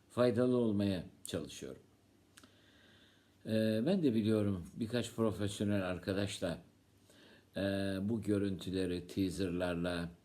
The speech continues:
e, ne bileyim, montajlarla,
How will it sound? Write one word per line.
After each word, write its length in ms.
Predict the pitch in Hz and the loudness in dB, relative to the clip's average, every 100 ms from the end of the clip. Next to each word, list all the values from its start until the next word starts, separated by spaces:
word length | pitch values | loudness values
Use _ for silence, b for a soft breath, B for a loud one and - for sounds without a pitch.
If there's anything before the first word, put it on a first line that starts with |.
| _ _ b b b b - | _ _ b b b b -10
e, 340 | 85 87 87 90 | -6 -4 -4 -4
ne 120 | 90 | -4
bileyim, 240 | 87 87 | -2 -2
montajlarla, 1080 | 90 90 85 87 82 - 90 85 85 82 | -2 -4 -4 -4 -4 -2 -2 0 -2 -4